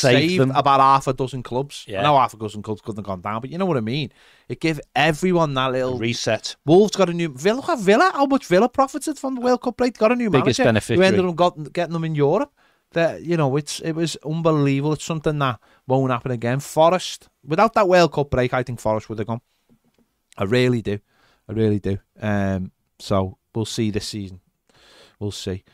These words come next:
Speaker 1: Um, yeah, so if you wanna give us a call, two excellent calls so far. Don't be scared by that.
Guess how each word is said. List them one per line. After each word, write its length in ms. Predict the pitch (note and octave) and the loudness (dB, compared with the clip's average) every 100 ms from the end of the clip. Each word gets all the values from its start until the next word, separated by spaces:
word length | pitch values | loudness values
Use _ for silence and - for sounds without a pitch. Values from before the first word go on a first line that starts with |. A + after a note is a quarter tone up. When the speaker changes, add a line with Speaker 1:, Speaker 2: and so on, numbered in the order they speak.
| _ _ | _ _
Speaker 1:
Um, 720 | A#2 C3 C#3 C#3 C#3+ C#3+ D3 - _ _ _ _ _ _ _ _ _ _ - - _ _ _ _ | 2 6 6 6 4 2 -2 -10 _ _ _ _ _ _ _ _ _ _ -20 -20 _ _ _ _
yeah, 260 | - B2 E3 | -10 -10 -10
so 160 | - - | -12 -10
if 60 | B2+ | -8
you 100 | C3+ | -6
wanna 180 | C3+ | -6
give 120 | B2 A#2 | -6 -8
us 80 | |
a 40 | A2 | -10
call, 320 | - A2+ C#3 | -4 0 0
two 320 | - - A3 E3 | -4 0 2 4
excellent 400 | D#3+ - F#3 E3 | 2 0 -4 -4
calls 320 | D#3 D3 D3 | -4 -4 -4
so 160 | D#3 | -8
far. 300 | C3+ C3 C3+ | -2 4 4
Don't 240 | C3+ G#3 B3+ | 4 2 4
be 100 | C4 | 2
scared 380 | - F#3+ G3+ A#3 | 4 4 4 4
by 220 | A#3 A#3+ | 2 2
that. 220 | A#3+ E3+ | 2 0